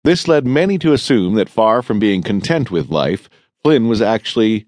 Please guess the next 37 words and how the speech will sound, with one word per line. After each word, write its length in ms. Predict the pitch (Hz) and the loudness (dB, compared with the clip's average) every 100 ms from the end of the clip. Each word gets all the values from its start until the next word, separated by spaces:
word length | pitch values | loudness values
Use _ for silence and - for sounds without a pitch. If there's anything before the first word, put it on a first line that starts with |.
| - | -4
tormented, 680 | 180 147 90 76 - - - _ _ | -2 0 0 -2 -6 -10 -12 _ _
as 200 | - 92 | -4 -2
de 100 | 80 | -2
Havilland 480 | 78 78 76 73 71 | -4 -4 -2 -2 -2
once 240 | 80 76 - | -2 -4 -4
put 200 | 95 101 | -2 -2
it, 160 | - _ _ _ _ - | -4 _ _ _ _ 0
or 220 | 135 139 | 2 2
covering 400 | - 98 101 98 | -2 -2 -2 -2
up 140 | 92 | -2
his 120 | 104 | -2
own 220 | 95 82 82 | -2 0 -2
insecurities, 800 | 82 95 123 120 85 55 - - - | -4 -4 0 0 0 -4 -8 -12 -6
as 160 | 87 - | -6 -4
actress 380 | 80 78 80 78 | -6 -6 -6 -6
Ann 260 | - 85 78 | -4 -2 -2
Sheridan 480 | - 135 87 69 73 | -2 -2 -2 -4 -6
suggested, 600 | 78 80 73 - 98 110 _ _ _ | -6 -6 -6 -4 -6 -6 _ _ _
quote, 400 | - 101 95 139 - _ _ _ | -4 0 0 -2 -10 _ _ _
"He 140 | - | -4
was 180 | 185 165 | 0 0
one 180 | 151 160 | 0 0
of 80 | 151 | 0
the 100 | 98 | 0
wild 580 | 82 95 120 135 135 127 | 0 0 2 0 -2 -2
characters 480 | 127 123 123 123 | 0 0 -2 -4
of 60 | 123 | -2
the 80 | 131 | 0
world, 440 | 101 85 73 67 - _ _ - | 2 0 0 -4 -10 _ _ -4
but 80 | 101 | 0
he 100 | 101 | 2
also 280 | 113 117 | 2 0
had 120 | 110 101 | -2 -2
a 60 | |
strange, 640 | - - 120 135 151 156 147 | -4 -2 -2 0 -2 -4 -4
quiet 400 | - 104 73 - | -2 -2 -2 -6
side. 460 | - 80 73 71 | -4 -4 -2 -4